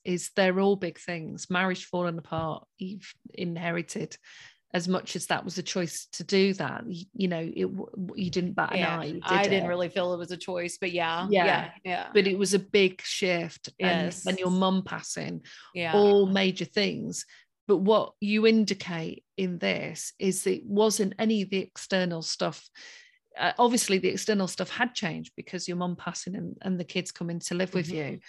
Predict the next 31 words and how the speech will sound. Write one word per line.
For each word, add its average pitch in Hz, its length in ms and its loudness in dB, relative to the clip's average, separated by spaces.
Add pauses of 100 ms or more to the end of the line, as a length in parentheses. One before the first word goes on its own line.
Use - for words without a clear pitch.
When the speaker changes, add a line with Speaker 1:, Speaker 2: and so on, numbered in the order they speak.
(260)
Speaker 1:
was 185 180 2
a 190 40 2
huge 185 480 0
thing. 175 440 -2 (640)
But 202 120 8
it 196 120 4
had 196 180 2
also, 190 720 2 (340)
whatever 196 600 0
was 185 160 -2
going 185 240 -2
on 175 100 -4
for 185 140 -12
you 190 240 2
was 175 220 -8
directly, 190 920 2 (380)
"I've 220 320 4
got - 200 -4
to 190 120 -2
look 180 260 -2 (100)
at - 200 -6 (140)
me. 175 480 -4
I've 196 200 2
got 196 120 -8
Speaker 2:
Yeah. 180 80 -4
Speaker 1:
to 180 60 -4
look 180 180 -6
at - 100 -10
me 190 300 0
in 190 340 0
this." 170 280 -6